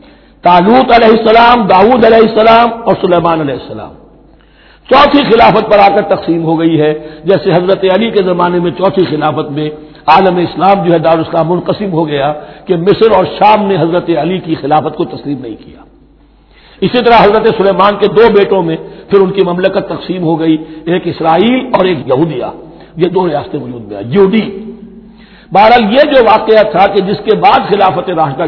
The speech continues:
شروع ہو رہی ہے، اسلام کا غلبہ شروع ہو رہا ہے حضرت موسیٰ کی تاریخ میں،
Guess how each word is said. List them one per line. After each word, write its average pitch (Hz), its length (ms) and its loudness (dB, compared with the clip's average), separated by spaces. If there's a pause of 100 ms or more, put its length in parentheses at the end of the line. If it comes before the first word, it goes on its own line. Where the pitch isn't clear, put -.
شروع 156 180 -2
ہو 139 120 -4
رہی 135 280 -4
ہے، 135 100 -10 (420)
اسلام 190 400 0
کا 196 100 0
غلبہ 233 320 2 (100)
شروع 190 200 2
ہو 165 100 2
رہا 160 200 4
ہے 165 60 4
حضرت 160 300 -2
موسیٰ 180 480 -2
کی 165 80 -2
تاریخ 143 560 -4
میں، 139 200 -8